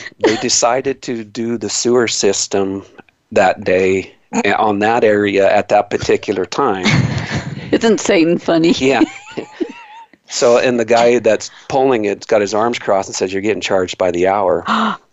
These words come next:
Speaker 1: And I said, and the guys wouldn't budge on moving the wood 'cause they weren't done with the sewer thing. And I'm like, "Lord, what do we do? What do we do?" So if they, they had a backhoe there, and they decided to take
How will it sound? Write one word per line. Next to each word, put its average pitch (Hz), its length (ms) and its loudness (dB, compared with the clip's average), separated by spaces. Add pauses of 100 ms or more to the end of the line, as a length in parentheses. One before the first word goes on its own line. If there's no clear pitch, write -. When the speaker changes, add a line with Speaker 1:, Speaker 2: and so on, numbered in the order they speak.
(480)
Speaker 1:
And 95 240 -2
I 92 80 0
said, - 320 -2 (120)
and 104 340 0
the 110 60 2
guys 113 280 2
wouldn't 107 360 0
budge 113 320 0
on 95 120 -2
moving 101 280 0
the 90 40 0
wood 110 240 2
'cause 92 140 -4
they 92 80 2
weren't 98 220 0
done 104 220 0
with 95 120 -2
the 95 80 -6
sewer 123 300 2
thing. 90 320 -2
And 92 80 0
I'm 90 100 0
like, 90 160 -6
"Lord, 98 180 -2
what 95 120 0
do 92 80 2
we 90 80 2
do? 107 240 4
What 92 100 2
do 87 80 2
we 82 80 2
do?" 127 380 4 (760)
So 185 200 2
if - 140 -4 (320)
they, 214 140 4
they 214 220 2
had 240 180 0
a - 80 -2 (260)
backhoe 107 460 0
there, 90 220 -2
and 92 100 -4
they 95 80 0
decided 98 400 0
to 95 60 -4
take - 260 -2